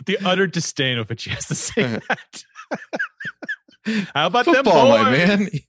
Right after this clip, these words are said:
Speaker 2: Come on. Ah, never mind. You're not gonna, you, you won't last. I, yeah, I don't have to deal with you.
Speaker 1: But I feel like he's just like, "Hey, Jamie, you like football?" "I do." "Yeah, whatever, man. Just go, <laughs> go
Speaker 2: <laughs>
Speaker 1: penetrate my daughter. I don't give a shit."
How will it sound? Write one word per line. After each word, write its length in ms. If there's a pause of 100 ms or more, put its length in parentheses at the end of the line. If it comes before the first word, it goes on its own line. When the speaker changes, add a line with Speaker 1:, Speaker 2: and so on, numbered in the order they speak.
(200)
Speaker 2:
Come 220
on. 460 (360)
Ah, 340
never 260
mind. 380 (280)
You're 240
not 160
gonna, 160
you, 160
you 180
won't 220
last. 320
I, 220
yeah, 260
I 40
don't 140
have 180
to 80
deal 80
with 140
you. 160 (560)
Speaker 1:
But 140
I 160
feel 240
like 180
he's 200
just 220
like, 440 (880)
"Hey, 300
Jamie, 480
you 120
like 180
football?" 480
"I 120
do." 380
"Yeah, 160
whatever, 320
man. 220
Just 200
go, 240 (260)
<laughs> 280
go 120
Speaker 2:
<laughs> 20
Speaker 1:
penetrate 560
my 140
daughter. 420
I 100
don't 180
give 140
a 60
shit." 480